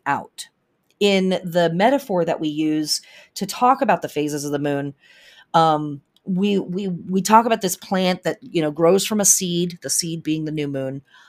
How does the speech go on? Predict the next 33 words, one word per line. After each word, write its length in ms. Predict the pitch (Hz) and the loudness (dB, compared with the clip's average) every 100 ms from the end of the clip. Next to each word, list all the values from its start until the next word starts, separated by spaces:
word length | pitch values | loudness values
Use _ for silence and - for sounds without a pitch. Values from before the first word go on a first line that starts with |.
| _ - | _ 6
up 320 | 240 247 - | 6 4 -8
to 580 | - - 262 196 165 170 | -6 -2 0 2 2 0
a 100 | 165 | -2
vine 400 | 156 175 208 233 | 2 2 2 2
that 180 | 214 - | 0 -2
produces 440 | 180 175 175 156 | -6 -4 -6 -4
a 40 | 151 | -6
fruit. 540 | - 156 139 - - _ - - | -6 -4 -4 -6 -14 _ -20 -4
And 160 | 185 196 | 2 4
that 160 | 190 | 4
moment 420 | 185 185 208 254 254 | 4 2 2 2 0
that 140 | 233 | -2
the 60 | - | -4
fruit 480 | - 220 233 220 - | -4 -4 -4 -4 -4
is 160 | 180 | -4
produced 1080 | - - 165 151 208 269 151 - - - - _ _ - | -4 -6 -6 -4 -2 0 0 -6 -8 -10 -12 _ _ 0
is 220 | 185 180 | 0 0
the 80 | 170 | -6
full 240 | - 165 | -6 -4
moon. 440 | 151 170 127 - - _ _ _ _ _ _ _ | -2 -2 -2 -8 -20 _ _ _ _ _ _ _
But 160 | 196 196 | -2 2
the 80 | 190 | 4
moment 420 | 185 208 226 214 | 4 2 2 2
that 160 | 185 | 0
the 80 | 180 | -2
fruit 380 | 170 - 175 127 | -6 -6 -6 -6
is 240 | 151 135 135 | -6 -8 -10
ripe 720 | 143 135 170 233 131 - _ _ _ _ _ - | -14 -4 0 0 -2 -8 _ _ _ _ _ 0
and 300 | 170 156 160 | 2 2 2
ready 260 | 185 185 | 2 0
to 180 | 165 170 | -4 -6
be 240 | 151 139 - | -4 -6 -6
eaten 600 | 202 214 - 143 98 | -8 -8 -8 -8 -8